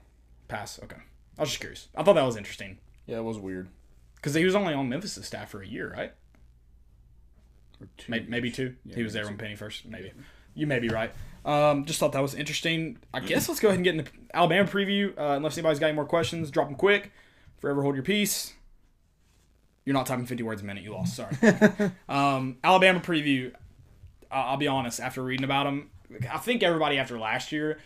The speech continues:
Speaker 1: was like, "Alabama's vulnerable." You know, that Alabama's not the great Alabama they were just a few years ago.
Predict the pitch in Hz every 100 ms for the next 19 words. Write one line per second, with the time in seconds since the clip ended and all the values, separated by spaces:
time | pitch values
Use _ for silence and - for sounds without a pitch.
0 | - 143 143 143 139 139 139 123 110 135
1 | 143 139 143 139 - _ - - 123 110
2 | 110 - 131 127 127 127 120 - - -
3 | _ _ _ _ 135 127 131 - 131 127
4 | 120 127 127 123 123 123 123 117 120 117
5 | 117 120 - 127 139 135 151 147 139